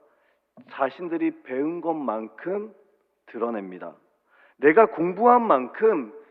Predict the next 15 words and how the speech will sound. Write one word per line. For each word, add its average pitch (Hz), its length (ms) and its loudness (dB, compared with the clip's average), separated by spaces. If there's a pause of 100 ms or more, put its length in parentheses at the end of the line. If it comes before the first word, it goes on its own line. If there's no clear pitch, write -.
실력을 208 720 2 (280)
드러냅니다. 101 880 -4 (320)
이것이 220 400 2
세상의 214 460 -2
방식입니다. 110 800 -8 (260)
그래서 220 340 2
세상 220 340 0
사람들은 190 580 0
열심히 226 640 -2
공부하고 143 580 2
지속적으로 202 720 0
배워야 156 320 4
한다고 151 320 2
말하고 110 720 0 (300)
또한 226 340 8